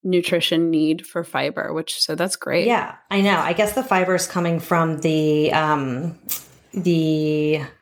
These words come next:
Speaker 2: agave fiber, which I've never actually heard of, but
Speaker 1: Mm.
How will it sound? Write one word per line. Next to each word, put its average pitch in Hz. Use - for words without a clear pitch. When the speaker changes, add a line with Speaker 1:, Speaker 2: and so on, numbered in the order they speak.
Speaker 2:
agave 160
fiber, 104
which 165
I've 165
never 160
actually 156
heard 147
of, 170
but 160
Speaker 1:
Mm. 196